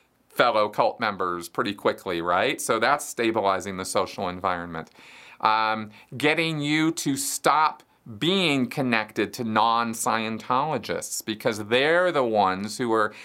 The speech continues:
you know, being the little earworms feeding you all the bad data coming from me and Mike Rinder and Leah Remini and,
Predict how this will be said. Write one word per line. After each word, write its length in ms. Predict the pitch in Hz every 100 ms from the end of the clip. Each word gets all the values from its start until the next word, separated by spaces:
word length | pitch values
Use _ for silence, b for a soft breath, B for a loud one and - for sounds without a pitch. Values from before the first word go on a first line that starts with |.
| B B
you 80 | 123
know, 240 | 113 104
being 300 | 110 131 127
the 80 | 123
little 180 | 123 110
earworms 720 | 143 170 165 120 110 107 107
feeding 340 | - 131 127 117
you 160 | 120
all 180 | 117 113
the 80 | 107
bad 420 | 101 120 123 113
data 320 | 113 143 117
coming 320 | - 123 113 110
from 240 | 110 101
me 280 | 117 117 117
and 120 | 95
Mike 240 | 104 110
Rinder 460 | 113 113 117 117 107
and 100 | 90
Leah 220 | 110 113
Remini 520 | 107 107 107 107 110
and, 120 | 90